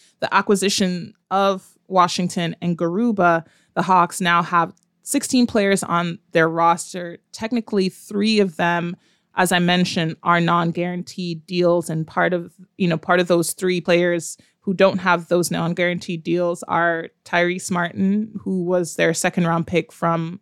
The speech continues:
last year's draft, Vit Krejci, who they acquired from the Thunder, uh, for Mo Harkless, um, last year, right before they were set to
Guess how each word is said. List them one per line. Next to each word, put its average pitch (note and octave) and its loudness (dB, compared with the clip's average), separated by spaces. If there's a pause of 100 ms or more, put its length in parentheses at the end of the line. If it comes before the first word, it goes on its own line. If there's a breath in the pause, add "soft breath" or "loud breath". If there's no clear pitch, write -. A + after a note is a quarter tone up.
last E3+ 2 (140)
year's E3+ -4
draft, E3+ 0 (280 soft breath)
Vit G#3 -4
Krejci, G3+ 0 (100)
who F#3 -2
they F3 0
acquired F3 2
from B3+ 0 (320 soft breath)
the F#3+ 0
Thunder, G#3 2 (100)
uh, E3 2 (160)
for F#3+ -2
Mo F#3 4
Harkless, F3+ 0 (100)
um, D#3+ -2 (260)
last F3 2
year, E3+ 0
right F#3 0
before F3+ 2
they E3+ 0
were F3 0
set - -4
to F3 -6